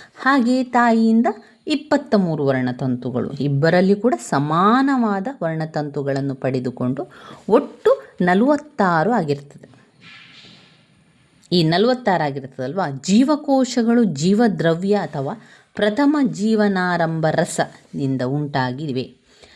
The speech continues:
ಬೀಜಕೋಶದಲ್ಲಿರುವ ಅವುಗಳಲ್ಲಿ ವರ್ಣತಂತುಗಳಿರ್ತದೆ. ಈ ವರ್ಣತಂತು ಒಂದು ದಾರದಂತಿರುವ ರಚನೆಯಾಗಿದ್ದು ಜೀವಕಣದ ಬೀಜಕೋಶದಲ್ಲಿರ್ತದೆ.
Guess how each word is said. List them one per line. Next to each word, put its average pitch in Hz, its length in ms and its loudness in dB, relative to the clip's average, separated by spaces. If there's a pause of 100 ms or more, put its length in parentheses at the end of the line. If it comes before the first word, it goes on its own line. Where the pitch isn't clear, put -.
(220)
ಬೀಜಕೋಶದಲ್ಲಿರುವ 143 1700 0 (160)
ಅವುಗಳಲ್ಲಿ 143 880 0
ವರ್ಣತಂತುಗಳಿರ್ತದೆ. 196 1300 0 (340)
ಈ 156 100 2
ವರ್ಣತಂತು 160 960 0 (100)
ಒಂದು 139 400 0
ದಾರದಂತಿರುವ 190 920 2
ರಚನೆಯಾಗಿದ್ದು 151 960 0 (120)
ಜೀವಕಣದ 156 880 2
ಬೀಜಕೋಶದಲ್ಲಿರ್ತದೆ. 135 1700 -2